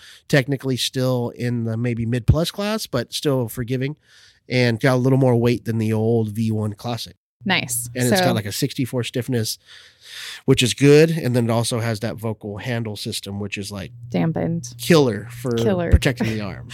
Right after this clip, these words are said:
Speaker 2: <laughs> So there you
Speaker 1: <laughs> Yeah.
Speaker 2: go. We got you a bunch of options. Get a demo or just pick one. <laughs> And we think that the, yeah, those, that's really good.
Speaker 1: Yeah, those
Speaker 2: It's a
Speaker 1: are
Speaker 2: good
Speaker 1: good,
Speaker 2: list.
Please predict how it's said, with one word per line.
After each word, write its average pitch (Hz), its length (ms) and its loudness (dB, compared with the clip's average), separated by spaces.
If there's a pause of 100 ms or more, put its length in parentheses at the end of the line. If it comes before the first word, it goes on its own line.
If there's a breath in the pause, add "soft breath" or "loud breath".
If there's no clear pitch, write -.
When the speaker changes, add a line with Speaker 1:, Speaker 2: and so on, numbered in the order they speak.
Speaker 2:
<laughs> 311 160 -10
So 269 160 2
there 311 140 6
you 392 120 8
Speaker 1:
<laughs> - 80 6
Yeah. - 0 -
Speaker 2:
go. 294 440 4
We 269 120 0
got 320 340 2
you 277 180 0
a 233 160 2
bunch 233 320 0
of 240 80 0
options. 196 760 0 (180)
Get 214 340 2
a 208 60 2
demo 247 400 0
or 196 160 2
just - 300 -8 (400)
pick 214 220 -6
one. 208 500 -4
<laughs> - 80 2
And 294 300 2
we 254 160 2
think 233 320 -2
that 214 180 0
the, 202 180 -4
yeah, 226 220 0
those, 196 160 -4
that's 226 380 -8
really 202 160 -4
good. 104 260 -6
Speaker 1:
Yeah, 110 280 -4
those 107 100 -6
Speaker 2:
It's 107 80 -6
a - 20 -4
Speaker 1:
are 247 40 -4
Speaker 2:
good 196 160 -4
Speaker 1:
good, - 20 -6
Speaker 2:
list. - 420 -10